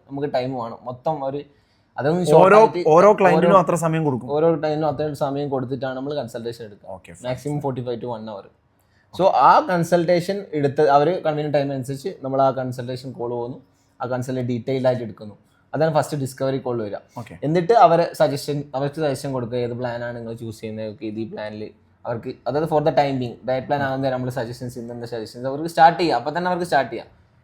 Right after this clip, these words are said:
Speaker 1: അങ്ങനത്തെ സജഷൻസ് കൊടുക്കുന്നു. അതിന് ശേഷമാണ് നമ്മൾക്ക് എന്താവുന്നത്, അവരെ ഗോൾ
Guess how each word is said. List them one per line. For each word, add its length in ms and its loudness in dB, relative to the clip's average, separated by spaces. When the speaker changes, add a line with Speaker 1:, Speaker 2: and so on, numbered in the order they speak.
Speaker 1:
അങ്ങനത്തെ 220 0
സജഷൻസ് 460 2
കൊടുക്കുന്നു. 480 0
അതിന് 220 6
ശേഷമാണ് 680 6
നമ്മൾക്ക് 440 4
എന്താവുന്നത്, 540 6
അവരെ 160 4
ഗോൾ 440 6